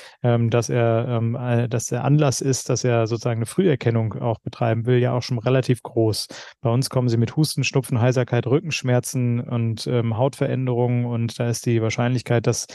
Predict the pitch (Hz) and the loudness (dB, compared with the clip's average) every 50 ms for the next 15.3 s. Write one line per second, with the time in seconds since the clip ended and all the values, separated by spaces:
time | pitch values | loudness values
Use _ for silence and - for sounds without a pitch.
0 | - - - - - 131 113 - - 123 110 117 131 135 - 131 120 113 113 110 | -18 -20 -12 -2 -2 -2 0 2 0 2 2 2 0 2 0 0 2 2 0 0
1 | - - 135 135 131 120 - 127 120 123 123 120 113 107 127 135 123 117 113 117 | 0 2 2 2 2 2 0 0 0 0 0 -2 -4 -4 -4 -4 -2 -2 0 0
2 | 117 113 110 107 - - - 131 - - 131 127 123 - - 120 - - 123 120 | 0 -2 -2 -4 -6 -4 -4 -2 -2 0 0 0 0 0 0 -2 0 0 0 0
3 | 117 - - 120 117 113 120 120 110 - - 113 - - 139 123 113 113 113 - | 0 0 0 0 2 2 0 -2 0 0 -2 -2 -2 -2 -2 0 0 0 0 -2
4 | - 120 - - - - 110 104 101 98 98 92 - - - - - - - _ | -4 -8 -12 -10 -8 -4 -2 -2 -2 -2 -4 -8 -10 -16 -20 -20 -20 -20 -20 _
5 | _ _ _ - 127 127 - - 120 - 131 117 - - 135 127 - - - - | _ _ _ 0 2 2 2 0 0 0 -2 -2 0 -2 -2 -2 -4 -10 -8 -2
6 | 139 131 120 120 120 117 110 113 127 127 120 117 117 117 113 113 - - - 127 | 0 2 2 4 2 2 0 0 -2 -2 0 0 0 0 -2 -4 -2 0 0 0
7 | 117 113 127 131 127 - - 131 120 120 110 - - 139 120 117 - - - 143 | 2 2 2 2 0 0 0 0 0 0 -2 -2 -4 -4 -2 -4 -4 -4 -2 0
8 | 120 117 113 113 110 110 110 110 113 107 117 135 151 151 160 143 - 143 135 - | 2 2 4 2 2 0 -2 -2 0 2 2 2 2 2 0 0 0 -2 0 0
9 | 143 123 135 143 - 143 139 131 131 131 135 135 131 - - 120 110 - 120 - | 0 0 0 -2 -2 -2 -4 -2 0 2 2 2 0 -2 -4 -4 -2 -2 -2 0
10 | - 120 113 107 - 127 120 127 - - 143 127 127 127 127 123 127 131 131 131 | 0 0 0 0 0 0 0 0 0 0 2 2 2 2 2 4 4 4 4 4
11 | - - 135 127 120 117 113 117 - - - 123 117 117 110 - - 135 131 131 | 0 -4 -4 -2 -2 0 -2 -2 -2 -2 0 0 2 0 0 -2 -2 -2 0 0
12 | 131 131 127 120 117 113 113 120 131 147 - - 139 123 127 123 123 123 123 123 | -2 -2 -2 0 0 2 2 2 0 0 0 -2 0 0 2 2 2 2 2 0
13 | 117 117 - - 127 107 - 123 113 117 127 127 117 135 127 120 113 - 127 120 | -2 -2 -2 -4 -4 -2 0 -2 0 0 -2 -2 0 0 0 0 0 0 0 0
14 | 117 113 104 - - 131 135 - - - - 135 127 120 - - 127 120 120 120 | 0 0 -2 -2 -2 -2 -2 -2 -4 -4 -2 -2 -2 0 0 0 0 2 0 2
15 | 113 120 117 120 117 | 2 2 2 2 0